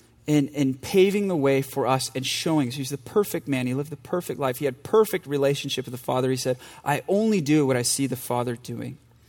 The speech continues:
And he lived in perfect harmony with him. And then he passes on that, that job to all of us, invites us into that mission, that new humanity. And guys, looking forward, like,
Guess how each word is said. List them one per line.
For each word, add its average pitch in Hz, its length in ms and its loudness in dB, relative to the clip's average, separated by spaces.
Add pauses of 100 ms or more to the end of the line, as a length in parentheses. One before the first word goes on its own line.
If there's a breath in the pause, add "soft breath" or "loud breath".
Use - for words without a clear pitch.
(600 soft breath)
And 147 60 -6
he 147 80 2
lived 180 160 4
in 147 120 0
perfect 175 500 -2
harmony 120 400 -2
with 117 180 -10
him. - 220 -14 (1120 soft breath)
And 143 140 0
then 175 80 4
he 175 100 2
passes 156 500 -4
on 135 580 2
that, 135 240 -4 (120)
that 139 160 -6
job 127 300 0
to 127 100 -6
all 127 140 2
of 123 40 -4
us, 123 120 -8
invites 127 480 -4
us 139 120 -8
into 131 380 -6
that 120 200 -6
mission, 127 540 -10 (540 soft breath)
that 139 160 -2
new 156 360 0
humanity. 123 760 -2
And 139 100 -4
guys, 196 260 -2
looking 220 240 -2
forward, 170 500 4
like, 123 240 0